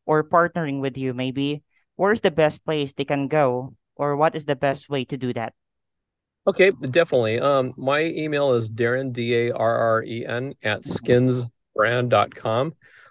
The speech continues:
Speaker 2: or, uh, I'm on Instagram at Sec-, Second Skins. I'm also on Facebook on Second Skins,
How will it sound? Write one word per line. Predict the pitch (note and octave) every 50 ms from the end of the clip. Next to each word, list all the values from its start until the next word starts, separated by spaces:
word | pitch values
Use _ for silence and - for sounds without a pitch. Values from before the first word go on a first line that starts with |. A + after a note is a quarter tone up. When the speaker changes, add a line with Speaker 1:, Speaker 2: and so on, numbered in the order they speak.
| _ _ -
Speaker 2:
or, | - B2+ C3+ C3+ C3 C3 B2+ B2+ C3 B2+ -
uh, | A#2+ A#2+ A#2 A2+ G#2+ G#2 G#2 -
I'm | - A2 A2+ A2+
on | G#2+ G#2+
Instagram | A2+ A#2 B2 A#2+ - - A#2+ B2 A#2+ A#2+ A#2+ B2 A#2+
at | G#2 - -
Sec-, | - - B2+ A2 - - -
Second | - - B2 A2+ B2 A#2 A#2
Skins. | - - - A#2+ A#2+ C3 C3+ C#3+ D#3 - - - - - -
I'm | - G#2
also | A2 G#2+ G2+ - G#2+
on | G2 G2
Facebook | G#2 - A2 A2+ B2+ - - - F#3 F#3 - - - - -
on | G2+ G2+ G#2
Second | - - G2+ F#2+ - - -
Skins, | - - - B2+ C#3+ D3+ E3+ E3 - -